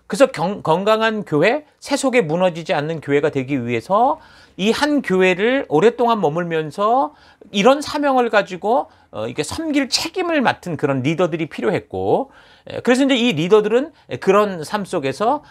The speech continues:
어, 정말 이 모범적인 역할들을 하는 것이 굉장히,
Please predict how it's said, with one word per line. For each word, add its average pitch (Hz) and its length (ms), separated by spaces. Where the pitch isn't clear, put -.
어, 123 80
정말 147 460
이 117 280
모범적인 196 640
역할들을 131 540
하는 160 160
것이 110 180
굉장히, 131 420